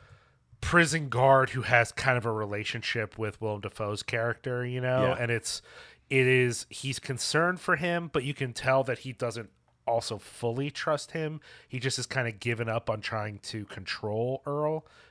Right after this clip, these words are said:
Speaker 1: You know, he sort of let that idea go. But
Speaker 2: I think
Speaker 1: he
Speaker 2: he also
Speaker 1: doesn't
Speaker 2: recognizes that having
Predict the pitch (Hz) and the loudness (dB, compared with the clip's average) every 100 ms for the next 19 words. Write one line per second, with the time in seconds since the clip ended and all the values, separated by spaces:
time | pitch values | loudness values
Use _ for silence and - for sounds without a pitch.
0 | - 139 139 135 - 123 95 113 110 117 | -4 0 2 2 0 -2 0 0 0 2
1 | 107 110 110 110 110 92 101 101 104 107 | 2 2 0 -2 -4 -2 -2 0 -2 -4
2 | - - - 131 170 185 170 - 160 151 | -8 -20 -4 2 4 8 8 10 10 10
3 | 147 139 131 117 113 120 - - 131 135 | 8 4 2 2 0 0 0 -2 -2 -2
4 | 120 123 | -4 -8